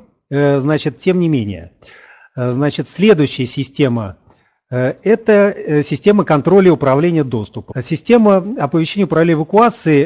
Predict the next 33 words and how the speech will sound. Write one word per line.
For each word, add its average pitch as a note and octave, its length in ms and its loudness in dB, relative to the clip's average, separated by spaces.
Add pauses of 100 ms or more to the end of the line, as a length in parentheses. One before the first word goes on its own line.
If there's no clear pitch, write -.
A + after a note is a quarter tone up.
это F#3 240 -2
система D3 480 -4
как C3 200 -6
бы B2+ 120 -4
динамиков, F#3+ 760 0
которые C#3+ 360 -2
используются D3 680 -4
для C3 420 -2 (460)
уже C3 260 -2
подачи C#3+ 380 -4
тревог. B2 520 -6 (360)
Ну A3 120 -2
и A#3 40 -2
так D#3+ 220 0
далее. A2 280 -2
Значит, A#2+ 380 -8
ну G#3 100 0
вот A3+ 140 0
такие F3 380 -2
есть C3+ 120 -2
гостовские D3+ 540 -4
обозначения. C3 840 -4 (480)
Как D#3+ 180 -4
правило, A3+ 340 2
все E3 340 0
слаботочные D#3 560 -4
системы F#3 480 -2
интегрированы, C3 840 -2
то D#3 160 -2
есть C#3 180 -2
они, D3+ 260 0
э, C3+ 340 0 (420)
объединены C3+ 1080 -2